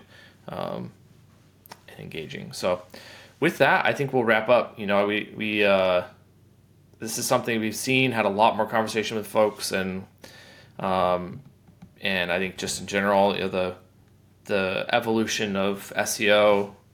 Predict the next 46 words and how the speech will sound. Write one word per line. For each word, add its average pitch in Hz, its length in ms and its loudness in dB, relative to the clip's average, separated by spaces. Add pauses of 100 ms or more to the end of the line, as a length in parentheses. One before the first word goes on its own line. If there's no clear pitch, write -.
(100)
um, 90 520 -4 (100)
you 98 100 -10
know, 92 80 -6
is - 240 -8 (560)
a 117 60 -12
bit 113 200 -2
more 101 160 2
on 101 100 0
folks' 107 320 -4
minds 113 400 0
lately 113 340 2
as 101 140 2
well. 110 300 6
And 120 120 -2
so 107 80 -2
I 98 60 0
think 98 160 -2
this 104 180 -2
is 95 260 -8
what 98 200 -4
we've 110 160 -2
been 107 140 -4
doing, 101 460 0 (760)
uh, 92 260 0
you 92 100 -2
know, 87 200 -8 (340)
at - 140 -8
least 143 220 2
for 104 100 -6
the 95 80 0
last 95 320 2
year, 101 340 2
and, 90 160 -4
and 87 100 -10
kind 92 220 -2
of 87 240 -6
continuing 98 640 -6
on 95 140 -4
that 92 160 -4
path 92 320 -2
of, 98 180 -10
of - 140 -10
where 95 160 -2
we're 95 100 -4
headed 95 320 0
and, 87 240 -6